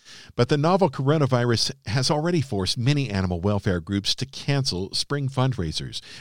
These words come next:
with no clear path forward to reschedule those events.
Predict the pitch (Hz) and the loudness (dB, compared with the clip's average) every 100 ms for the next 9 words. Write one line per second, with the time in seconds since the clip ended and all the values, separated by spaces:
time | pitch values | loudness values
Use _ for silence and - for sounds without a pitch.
0 | - 110 113 117 139 139 - 131 135 135 | 0 0 2 2 2 0 0 2 2 2
1 | 120 107 - - 143 92 90 104 95 - | 0 0 -2 2 2 2 0 0 0 0
2 | 139 131 87 87 90 92 85 117 69 - | 0 0 -2 -2 0 0 2 0 0 -4
3 | - | -4